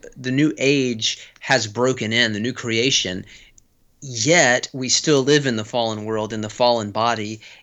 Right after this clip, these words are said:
and we are subject to these things. And so it touches on, you know, the doctrine of creation and sin,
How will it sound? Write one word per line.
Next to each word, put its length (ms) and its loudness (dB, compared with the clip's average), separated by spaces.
and 720 0
we 200 -2
are 100 2
subject 580 4
to 240 0
these 360 0
things. 420 0
And 100 0
so 280 4
it 100 2
touches 380 4
on, 280 -4
you 80 -10
know, 120 -8
the 80 -10
doctrine 340 -2
of 80 -20
creation 540 0
and 120 -10
sin, 560 -2